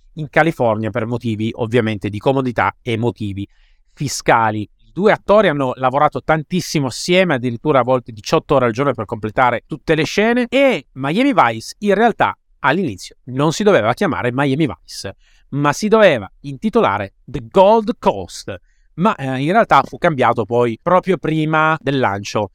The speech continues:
del lancio della serie. Durante la produzione, eh, quindi abbiamo capito l'automobile, vi ricordate? Quindi una Daytona inizialmente fatta su un telaio completamente diverso, una replica, dopodiché la Ferrari Testarossa, quindi un budget sicuramente importante, anche se fu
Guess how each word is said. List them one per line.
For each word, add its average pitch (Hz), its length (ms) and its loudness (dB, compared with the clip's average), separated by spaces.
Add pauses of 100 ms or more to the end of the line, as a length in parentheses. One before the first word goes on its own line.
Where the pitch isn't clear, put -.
(200)
del 123 160 -4
lancio 107 300 -2
della 104 200 -6
serie. - 280 -14 (120)
Durante 233 500 0
la 160 160 2
produzione, 131 840 0
eh, 123 60 -2
quindi 104 300 -6 (180)
abbiamo 113 200 -8
capito 123 420 -2
l'automobile, 117 580 0
vi 98 60 -6
ricordate? 110 500 0
Quindi 110 200 -6
una 113 140 -2
Daytona 123 440 0
inizialmente 120 640 -4
fatta - 560 0 (240)
su - 160 -12
un 143 80 -6
telaio 147 360 2
completamente 123 560 -4
diverso, 135 600 0 (300)
una 131 200 -4
replica, 135 640 0
dopodiché 135 600 0
la 139 140 -4
Ferrari 139 420 -2
Testarossa, 143 640 0
quindi 104 200 -16
un 101 100 -20
budget 117 400 0
sicuramente 120 460 -2
importante, 117 500 0
anche 101 120 -6
se 98 140 -8
fu 113 240 -6